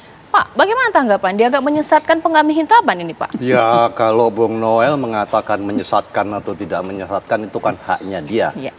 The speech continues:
Speaker 2: Tapi saya pun dan kami pun punya hak untuk
Speaker 1: Hmm.
Speaker 2: memberikan statement indikasi tersebut.
Speaker 1: Mhm.
Speaker 2: Bahwa itu perlu dibuka, siapa dong, itu kan hak kami.
Speaker 1: Iya.
Speaker 2: Mau menyampaikan atau tidak. Jadi, eh, tapi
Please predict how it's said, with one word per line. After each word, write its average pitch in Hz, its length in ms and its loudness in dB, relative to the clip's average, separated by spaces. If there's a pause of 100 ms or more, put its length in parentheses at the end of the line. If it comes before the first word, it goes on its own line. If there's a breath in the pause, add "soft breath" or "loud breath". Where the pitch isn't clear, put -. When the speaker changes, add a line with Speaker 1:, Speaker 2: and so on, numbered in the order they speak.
Speaker 2:
Tapi 120 240 0
saya 120 400 2
pun 175 240 -2
dan 98 160 -4
kami 120 320 -4
pun 180 240 -2
punya 107 240 -2
hak 135 560 0
untuk 98 480 -4 (180)
Speaker 1:
Hmm. 101 160 -16 (140)
Speaker 2:
memberikan 104 960 -4
statement 110 500 -4
indikasi 110 540 -4
tersebut. 110 500 -2
Speaker 1:
Mhm. - 400 -18
Speaker 2:
Bahwa 113 480 2
itu 117 320 0 (160)
perlu 123 320 0
dibuka, 113 480 0
siapa 131 480 2
dong, 156 160 0 (240)
itu - 240 -2
kan 151 160 2
hak - 240 -4
kami. 110 320 0 (160)
Speaker 1:
Iya. 180 160 -2
Speaker 2:
Mau 131 240 4
menyampaikan 127 720 0
atau 120 160 -4
tidak. 113 560 0
Jadi, 113 320 -2 (380 loud breath)
eh, 123 360 4 (120)
tapi 151 400 4